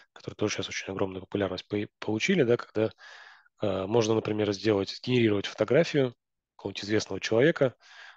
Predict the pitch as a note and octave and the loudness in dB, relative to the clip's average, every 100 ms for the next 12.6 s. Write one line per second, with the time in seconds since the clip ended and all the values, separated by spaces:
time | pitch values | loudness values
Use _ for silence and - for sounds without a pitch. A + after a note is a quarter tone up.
0 | _ - - - A#2+ A2 G#2+ A#2 A2 - | _ -8 -6 0 2 4 4 2 2 -4
1 | G#2 - - G#2 G#2 E2+ D#2+ _ _ _ | -8 -8 -4 0 2 0 -6 _ _ _
2 | _ - - - - G2+ F2+ E2+ - F#2+ | _ -14 -12 -10 -6 -6 -6 -8 -10 -8
3 | G2 - - _ _ _ _ _ _ _ | -8 -8 -16 _ _ _ _ _ _ _
4 | _ _ _ - - - F#2 A2+ - - | _ _ _ -20 -10 -6 -2 -2 -2 -8
5 | G2 F#2+ F#2+ G2 G2 F#2 G2 - G#2+ G2+ | -8 -6 -6 -6 -8 -10 -12 -14 -10 -8
6 | F#2+ G2 C#3 B2+ G2 G2+ - - _ - | -4 -2 0 0 0 -4 -6 -14 _ -20
7 | - - - G#2 A2 - - G2+ G#2 - | -20 -20 -6 0 0 -2 -2 0 0 -4
8 | - G2 - - G2+ - G#2 G#2+ G2 F#2 | -6 -8 -10 -10 -10 -8 -8 -6 -4 -6
9 | - - - - - _ - - - - | -8 -10 -12 -14 -20 _ -20 -20 -20 -20
10 | _ - G#2+ G#2 F#2+ F#2+ G2 - G2 G#2 | _ -4 -2 -2 -4 -4 -4 -4 -2 -2
11 | - F2+ - - - - _ - F#2+ - | -2 -6 -12 -20 -20 -20 _ -8 -8 -2
12 | B2 B2+ A#2 G#2 C3 A2 | 0 2 0 2 2 4